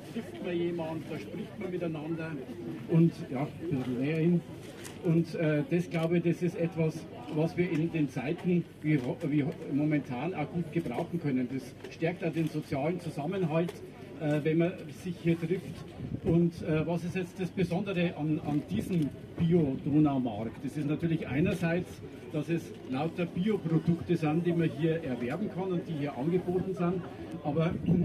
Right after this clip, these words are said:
es ist auch ein Konzept, das die Leute zum Verweilen einlädt. Und das, glaube ich,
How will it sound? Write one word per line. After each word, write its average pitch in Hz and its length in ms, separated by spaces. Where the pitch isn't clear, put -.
es 170 200
ist - 320
auch - 220
ein 170 180
Konzept, 156 500
das 170 180
die 175 100
Leute 170 340
zum 170 160
Verweilen 165 680
einlädt. 123 680
Und 135 180
das, 170 180
glaube 165 280
ich, 175 80